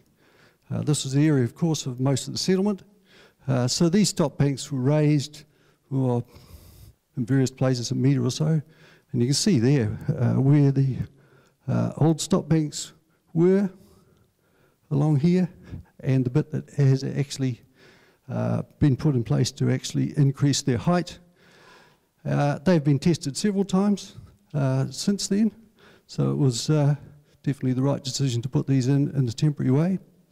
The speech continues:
Uh, they are in a location which we still see as quite vulnerable. Uh, so one of the big decisions that we're gonna have to make, uh, is,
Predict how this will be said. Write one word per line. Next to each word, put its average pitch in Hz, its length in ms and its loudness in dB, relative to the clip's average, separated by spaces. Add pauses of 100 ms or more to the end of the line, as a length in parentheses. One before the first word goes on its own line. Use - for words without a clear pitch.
(680)
Uh, 139 340 0 (840)
they 160 160 2
are 165 120 4
in 143 80 4
a 147 100 4
location 180 760 0
which 131 280 -6
we 139 120 -2
still 135 320 -2
see 147 220 -2
as 117 100 -2
quite 131 260 -2
vulnerable. 175 540 0 (480)
Uh, 123 240 -2
so 151 240 0
one 170 160 4
of 143 60 2
the 135 60 -4
big 151 180 0
decisions 143 840 -2
that 156 100 -6
we're 143 140 0
gonna 139 240 0
have 156 200 2
to 156 80 -4
make, 139 320 -2 (560)
uh, 123 320 -4
is, 143 400 0